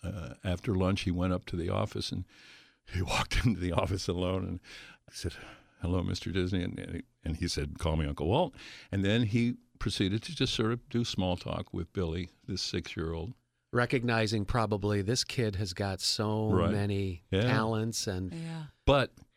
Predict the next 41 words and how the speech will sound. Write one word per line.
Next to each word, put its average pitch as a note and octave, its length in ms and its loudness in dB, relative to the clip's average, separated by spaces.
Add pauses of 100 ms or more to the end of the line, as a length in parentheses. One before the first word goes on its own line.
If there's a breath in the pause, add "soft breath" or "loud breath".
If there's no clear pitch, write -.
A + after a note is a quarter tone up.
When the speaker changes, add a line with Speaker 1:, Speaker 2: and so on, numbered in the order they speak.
(220 soft breath)
Speaker 1:
the A2+ 100 4
bottom A#2+ 360 6
line C3 280 4
was, F#2+ 280 -4
he G#2 100 -6
said, G2+ 360 -6
uh, G2 120 0
"So A2+ 320 0
everything's A#2+ 340 2
okay?" C3+ 380 0
And A2+ 160 0
Bill F2+ 120 2
said, - 200 -8
"Yeah, F#3+ 180 0
I A#3+ 140 0
like E2+ 180 -4
the - 80 -4
director. C3 560 -2
I F#2+ 40 -6
like D#3 260 -8
Mike C#2 240 -8
McGreevy, C3 500 2
blah, - 180 -10
blah, - 140 -14
blah. A#2+ 180 -2
We're G2 160 -2
having E2+ 200 -4
fun D#2+ 240 -6
with - 80 -14
the - 80 -16
seal. C3 560 0
And, D#2+ 160 -10 (680 soft breath)
and, G2 460 -2
and, F2+ 400 2
uh, F2+ 320 -6 (760)
the G2+ 80 2
work G#2 300 4
is D#3 140 0
good." C#3 340 2
And, G#2+ 140 -2
and F#2+ 460 0